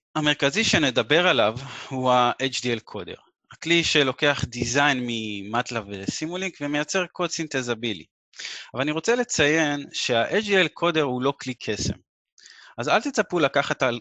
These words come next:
אה, כל אלגוריתם matlab שכתוב לסימולציה טהורה בלבד, ולייצר, אה, קוד אוטומטי ל-H D L. זה לא כל כך פשוט. לכן, מהנדסי חומה שנמצאים כאן, התפקיד שלכם למעשה קריטי מתמיד,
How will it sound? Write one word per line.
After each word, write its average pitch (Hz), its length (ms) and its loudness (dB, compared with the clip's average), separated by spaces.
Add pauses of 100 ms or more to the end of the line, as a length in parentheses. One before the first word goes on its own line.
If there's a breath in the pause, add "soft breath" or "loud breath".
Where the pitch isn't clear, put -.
(120)
אה, 117 200 2
כל 165 180 4
אלגוריתם 127 600 0
matlab 127 260 0
שכתוב 120 560 -8
לסימולציה 113 920 -2
טהורה 139 480 0 (200)
בלבד, 135 480 2 (580 loud breath)
ולייצר, 113 1080 2
אה, 107 340 0
קוד 117 180 -2
אוטומטי 110 480 -4
ל-H 101 340 -6
D 90 140 -6
L. - 40 -20 (800 loud breath)
זה 135 140 0
לא 185 240 4
כל 127 100 2
כך - 80 -4
פשוט. - 420 -14 (380 soft breath)
לכן, 170 320 0 (280)
מהנדסי 127 420 2
חומה 175 280 0
שנמצאים 151 540 -2
כאן, 135 260 -2 (280)
התפקיד - 440 -8
שלכם 175 420 0
למעשה 123 480 0
קריטי - 340 -6
מתמיד, 107 460 -8